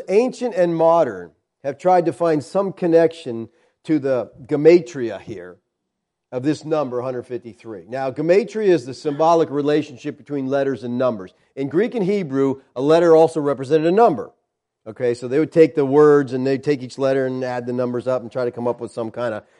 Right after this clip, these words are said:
you know, sense out of that. One suggestion using gematria is that the phrase, "Sons of God," in Greek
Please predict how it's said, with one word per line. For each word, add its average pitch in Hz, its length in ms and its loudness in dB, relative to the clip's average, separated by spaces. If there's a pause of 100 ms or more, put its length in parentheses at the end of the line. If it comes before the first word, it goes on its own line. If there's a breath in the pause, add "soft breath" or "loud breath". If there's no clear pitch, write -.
you 123 80 -10
know, 110 260 -6 (180)
sense 139 380 -6
out 110 160 -6
of 110 100 -10
that. 101 300 -10 (440)
One 208 280 2
suggestion 165 680 -2
using 147 300 -4
gematria 139 680 -2
is 123 120 -6
that 143 160 -4
the 135 80 -10
phrase, 160 600 4 (380)
"Sons 190 460 -2
of 180 200 0
God," 110 540 -4
in 123 220 -10
Greek 113 480 -6